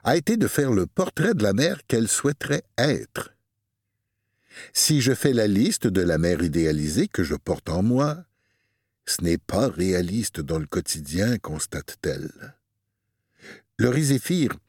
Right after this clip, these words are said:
aime beaucoup le concept de la mère suffisamment bonne développé par différents experts. Dans la mère suffisamment bonne, il y a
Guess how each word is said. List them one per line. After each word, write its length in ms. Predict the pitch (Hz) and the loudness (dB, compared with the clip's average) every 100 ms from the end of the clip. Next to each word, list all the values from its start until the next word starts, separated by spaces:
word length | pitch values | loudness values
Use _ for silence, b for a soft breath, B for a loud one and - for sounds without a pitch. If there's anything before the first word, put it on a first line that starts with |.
| _ _ | _ _
aime 180 | - 120 | 0 2
beaucoup 380 | 92 147 - 143 | 2 -2 -2 -2
le 160 | 80 76 | -2 -4
concept 600 | - 90 - - - 90 | -4 -4 0 -2 -2 -4
de 180 | 76 90 | 0 0
la 160 | 85 | 2
mère 220 | 95 220 | 2 0
suffisamment 720 | - - 202 208 156 95 87 76 | -2 -2 -2 -2 0 2 0 0
bonne 440 | 76 120 165 175 - B B B | 0 0 0 -2 -4 B B B
développé 720 | 87 185 139 135 - - 165 | -2 0 2 0 0 -2 0
par 220 | - 90 | 0 -2
différents 500 | 85 117 - 95 90 | -2 -2 0 0 0
experts. 840 | 78 - - - - - - - _ _ _ _ _ _ - B B B | -2 -4 -6 -6 -6 -12 -16 -20 _ _ _ _ _ _ -20 B B B
Dans 240 | 139 180 | 0 2
la 160 | 165 156 | 2 4
mère 400 | 160 240 160 - | 4 2 0 0
suffisamment 840 | - - - - 78 76 78 80 | -2 0 -2 -2 -2 0 0 0
bonne, 400 | 127 160 147 - _ _ _ B B B | 0 0 -2 -6 _ _ _ B B B
il 200 | - 151 | 0 2
y 100 | 170 | 4
a 80 | 180 | 2